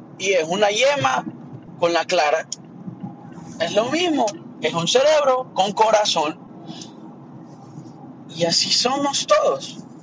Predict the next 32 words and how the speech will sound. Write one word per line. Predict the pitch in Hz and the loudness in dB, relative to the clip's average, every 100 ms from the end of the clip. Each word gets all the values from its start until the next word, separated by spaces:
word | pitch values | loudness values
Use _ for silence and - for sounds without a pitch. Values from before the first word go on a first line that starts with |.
| - - - - | -20 -20 -12 -2
Pero | 190 185 | 0 2
bueno, | 170 147 - - - - - | 0 -2 -8 -12 -20 -20 -6
continuando | 165 165 - 180 208 208 226 220 220 | -4 -4 -6 -2 0 0 -2 -2 0
el | 190 | 2
año, | 185 190 208 226 233 - | 0 0 -4 -4 -4 -8
eh, | 165 160 151 151 - | -6 -6 -4 -6 -4
pasó | 156 175 | -4 -4
mi | 185 | -6
cumpleaños, | 180 165 170 175 214 208 | -8 -6 -2 -2 -2 -4
lo | 175 | -4
pasé, | 151 147 160 165 175 170 - - 143 | -2 -2 -2 -4 -4 -6 -12 -12 -4
me | |
dormí | 143 135 156 | -2 -2 -4
todo | 165 165 | -2 -2
el | 147 | -2
día | 147 175 214 - - - - - - - - | -6 -4 -4 -6 -18 -20 -20 -20 -20 -20 -14
y | |
me | - 147 | -4 0
levanté | 147 139 - 151 | 0 0 -4 -8
co-, | 135 | -6
solo | - 165 165 | -2 0 0
para | 160 139 | 2 0
partir | 131 120 139 160 | 0 -4 -6 -8
mi | 170 | -2
pastel, | 143 - 170 202 - - - - - - - - - - - - - | -2 -2 -2 -2 -4 -14 -20 -20 -20 -20 -20 -20 -20 -20 -20 -20 -12
a | 139 143 139 131 | -6 -2 -2 -2
platicar | 143 147 151 | -4 -2 -2
un | 160 | 0
rato | 170 165 | -2 -2
con | 165 | -2
mi | 156 | -4
familia, | - 143 202 202 190 | -4 -4 -4 -2 -2